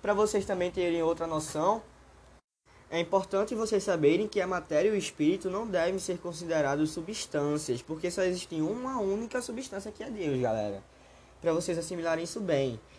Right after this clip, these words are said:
Mas que existem sim infinitos atributos e que somos um deles. Somos afecções de inúmeros atributos. Atributos esses, como eu já falei, a gente só consegue reconhecer dois.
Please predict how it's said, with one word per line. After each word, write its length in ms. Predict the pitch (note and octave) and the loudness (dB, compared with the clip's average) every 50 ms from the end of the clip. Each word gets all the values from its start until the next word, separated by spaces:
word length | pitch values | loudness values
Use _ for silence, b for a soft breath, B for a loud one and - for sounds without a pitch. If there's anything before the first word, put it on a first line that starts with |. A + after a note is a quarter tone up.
| B B B | B B B
Mas 220 | - D#3+ E3+ F3+ - | -2 -2 -2 -2 2
que 80 | - | 4
existem 380 | G3+ F#3+ F3+ F#3+ F#3+ - G#3+ G#3 | 4 6 6 2 0 -2 -6 -6
sim 260 | G3 - - F#3+ F#3+ | -6 -6 -6 -6 -6
infinitos 380 | G#3 G3+ - F#3+ F3+ G3 G3 G3+ | -6 -4 -4 -4 -2 -2 0 0
atributos 720 | G3 F#3+ G3 G#3 G3+ E3+ D#3+ D3+ D#3+ E3+ F#3+ G3+ F#3 F3+ | 0 0 -2 -4 -4 -2 0 0 0 0 0 -4 -6 -6
e 60 | G3 | -6
que 140 | G3 - G#3+ | -6 -6 -6
somos 360 | G3+ - G3+ F#3+ G3 G3+ G3+ | -4 -4 -4 -2 -2 -2 -2
um 80 | A3 A#3 | -2 -2
deles. 420 | G#3+ D#3+ D3+ D#3 D3+ C3+ B2 A#2+ | 0 4 6 6 6 6 4 0
Somos 260 | - - F3+ F3 F3 | -4 -6 -6 -4 -4
afecções 920 | F3 F#3 F3+ - - G3+ G#3+ - - A#3+ G#3 - - - G3+ A3+ A#3+ A3+ F#3+ | -4 -6 -6 -4 -2 -2 -2 -4 -8 -12 -12 -10 -8 -6 -6 -4 -4 -6 -4
de 80 | G3 | -4
inúmeros 420 | G3+ F#3 E3 F3 F3 F3 E3 D#3+ D#3+ | -4 -4 -4 -4 -4 -4 -4 -4 -6
atributos. 760 | E3+ D#3+ - D3+ C3+ B2+ B2+ C3+ C3+ B2 - - - - B B B B B B B B | -8 -8 -8 -6 -4 -4 -2 -2 -2 -4 -6 -10 -16 -20 B B B B B B B B
Atributos 600 | - C3+ C#3+ D#3 E3+ D#3 D#3 F3+ G3+ A3 G#3 E3+ | -4 -4 -2 -2 -2 -2 0 -2 -2 -2 0 2
esses, 500 | E3+ F3 F#3 G3 G#3+ G3+ A#3+ A#3 A#3 - | 6 8 8 8 8 6 0 -8 -8 -10
como 180 | - F3+ E3 E3 | -10 -8 -6 -4
eu 60 | D#3+ | -2
já 100 | D#3+ D#3 | -2 -2
falei, 480 | D#3 F#3 F#3 F3+ E3 E3 F3+ F#3+ A3+ B B B B B B B | -2 -2 -2 0 0 2 2 0 0 B B B B B B B
a 80 | - C3+ | -10 -8
gente 140 | C#3+ D3+ C#3+ | -8 -6 -6
só 100 | - E3 | -6 -6
consegue 540 | D#3 E3+ D#3+ - F3+ E3 E3+ F#3 F#3+ G3+ G3 | -4 -6 -6 -4 -2 -2 -2 -2 -2 -2 -2
reconhecer 580 | F#3 F3+ F3 - F#3+ F#3 F#3 - F3+ F#3 G#3 | -4 -4 -6 -8 -8 -8 -8 -6 -6 -6 -6
dois. 480 | F#3 F3 F#3 F#3 D#3+ B2+ G#2 - - | -2 2 2 4 4 2 0 -4 -10